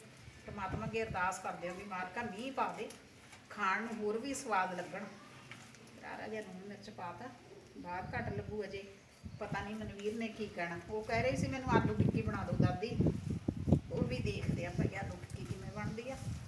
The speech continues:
ਤੇ ਤੁਹਾਨੂੰ ਕਚੌਰੀ ਦਿਖਾਉਂਦੇ ਆ ਕਿਵੇਂ ਬਣਦੀ ਆ। ਆਹ ਆਟੇ ਦੀ ਜੀ ਮੈਂ ਛੋਟੀ ਜਿਹੀ ਦੰਨੀ ਕਰੀ ਆ।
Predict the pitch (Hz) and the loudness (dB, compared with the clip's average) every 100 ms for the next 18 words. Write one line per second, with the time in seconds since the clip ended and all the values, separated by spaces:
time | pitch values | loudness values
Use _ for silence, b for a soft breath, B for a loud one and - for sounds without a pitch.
0 | - - - - 175 165 - 170 170 175 | -6 -6 -4 -4 -4 -6 -8 -10 -12 -12
1 | 180 160 165 - - - - - - - | -12 -10 -10 -12 -16 -18 -16 -16 -14 -16
2 | 220 - 202 175 156 - 165 165 160 165 | -16 -14 -12 -12 -14 -12 -12 -12 -12 -14
3 | 170 208 226 - - - - - - - | -12 -12 -14 -16 -16 -16 -14 -14 -16 -16
4 | - 185 - - - - - - - - | -10 -10 -8 -10 -12 -14 -14 -12 -4 0
5 | 233 - 226 214 226 269 262 - 233 233 | 2 2 0 -2 -2 -2 -2 -2 -6 -6
6 | 254 233 208 185 202 208 196 196 247 | -6 -6 -6 -6 -8 -6 -6 -4 -4